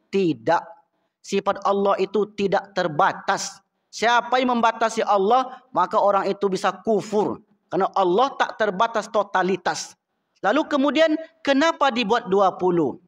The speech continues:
Karena Bapak Ibu yang berbahagia, ketika kita mempelajari satu persatu sampai dua puluh sifat ini, segala bentuk tantangan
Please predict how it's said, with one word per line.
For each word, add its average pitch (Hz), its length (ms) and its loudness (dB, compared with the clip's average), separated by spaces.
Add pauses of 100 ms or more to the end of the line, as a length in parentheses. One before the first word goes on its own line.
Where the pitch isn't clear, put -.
(480)
Karena 202 400 0
Bapak 170 400 0
Ibu 160 240 -4
yang 156 80 0
berbahagia, 147 960 -2 (320)
ketika 208 560 -2
kita 208 240 -4
mempelajari 185 720 0
satu 180 320 -6
persatu 175 800 -2
sampai 180 320 -2
dua 165 240 -2
puluh 160 160 -4
sifat 160 320 -4
ini, 214 400 0 (640)
segala 185 640 0
bentuk 180 480 -2
tantangan 175 640 0